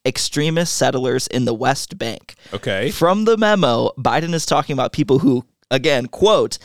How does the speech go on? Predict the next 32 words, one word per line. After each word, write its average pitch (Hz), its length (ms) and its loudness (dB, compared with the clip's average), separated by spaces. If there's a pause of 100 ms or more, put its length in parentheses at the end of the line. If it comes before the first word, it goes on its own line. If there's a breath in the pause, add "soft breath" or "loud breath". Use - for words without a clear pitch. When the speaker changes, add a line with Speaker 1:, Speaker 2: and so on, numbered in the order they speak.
(240 loud breath)
Speaker 1:
"have 151 280 0
directly 131 540 2
or 147 220 2
indirectly 156 640 -2
engaged 127 320 0
in 127 120 -2
actions 127 380 -2
or 147 80 2
policies 127 480 -2
that - 240 -4
threaten 135 320 0
the 143 80 0
security 160 560 -2
or 143 180 2
stability 135 520 2
of 131 100 0
the - 80 -2
West - 300 -4
Bank, - 300 -4 (300 loud breath)
take - 320 0
actions 151 500 -4
that 127 260 2
intimidate 165 720 0
civilians 131 580 -2
in 127 80 -2
the 120 80 -6
West 113 240 -2
Bank 117 260 -4
with 127 120 -2
the 127 80 -6
purpose 143 340 -2
of, 147 100 -2